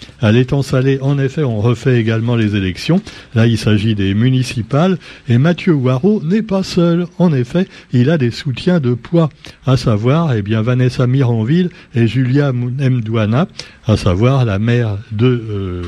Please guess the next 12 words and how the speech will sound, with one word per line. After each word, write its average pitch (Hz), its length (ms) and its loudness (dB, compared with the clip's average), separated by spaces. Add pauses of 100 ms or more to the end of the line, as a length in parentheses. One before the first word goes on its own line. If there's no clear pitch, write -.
la 92 80 -2
Possession 135 600 2 (380)
et 113 100 4
celle 175 400 0
de 180 260 2
Saint-Louis, 156 580 0 (360)
accompagnée 131 600 0
également 113 480 -2
d'autres 127 560 0
élus, 131 400 0
donc, 120 300 -6
qui, 98 220 -4